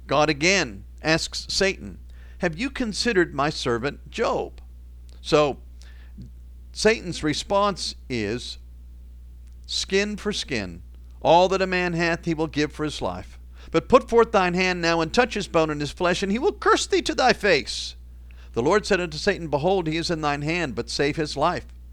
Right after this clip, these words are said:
So went Satan forth from the presence of the Lord and smote Job with sore boils from the sole of his foot unto his crown. Notice who it is that does the afflicting. It's Satan.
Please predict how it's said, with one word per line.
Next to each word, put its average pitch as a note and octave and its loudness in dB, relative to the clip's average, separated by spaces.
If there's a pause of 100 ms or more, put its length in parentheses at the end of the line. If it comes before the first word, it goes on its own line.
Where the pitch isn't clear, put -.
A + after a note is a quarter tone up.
(360)
So F3+ 6
went F#3 0
Satan F#3 2
forth F3 0
from D#3+ -4
the D3 2
presence F3 2
of G3+ -2
the F#3 0
Lord C3+ 2 (160)
and D#3 2
smote - 2
Job B2+ 4
with B2 0
sore G#3+ 6
boils A#2 2
from B2+ -6
the A#2 -4
sole F3+ 0
of F#3 -2
his G#3 -4
foot B2+ 0
unto A2 -4
his - -6
crown. E2 -8 (720)
Notice C#4 -2
who G#3+ 4
it F#3 6
is E3+ 2
that D3 -4
does C#3 2
the C3+ 0
afflicting. A#2 -2
It's - -6
Satan. - -4